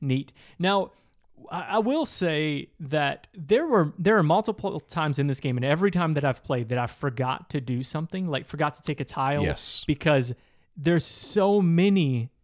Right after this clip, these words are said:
Speaker 1: different things that you have to pay attention to, and you can miss things. You, you will miss things. I'll just say that. John and I both
Speaker 2: Yeah.
Speaker 1: missed things,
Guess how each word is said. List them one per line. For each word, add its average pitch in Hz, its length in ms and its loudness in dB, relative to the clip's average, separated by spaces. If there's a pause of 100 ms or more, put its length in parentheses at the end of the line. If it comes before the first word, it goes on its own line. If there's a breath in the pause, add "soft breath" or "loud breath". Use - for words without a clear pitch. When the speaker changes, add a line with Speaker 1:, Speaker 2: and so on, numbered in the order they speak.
(240)
Speaker 1:
different 156 460 -4
things 151 300 -2
that 139 60 -6
you 123 120 -6
have 131 260 -6
to 143 80 -6
pay 127 160 -4
attention 123 460 -4
to, 113 360 -6 (460 soft breath)
and 147 540 2
you 180 400 0
can 156 180 4
miss 151 220 4
things. 117 280 -2
You, 185 180 -4
you 196 180 2
will 190 280 6
miss 139 200 -2
things. 117 180 -4
I'll 135 140 2
just 135 160 0
say 127 140 -2
that. 113 200 -6
John 160 200 2
and 156 60 2
I 151 60 4
both 143 280 4
Speaker 2:
Yeah. - 40 -8
Speaker 1:
missed 131 220 2
things, 120 360 0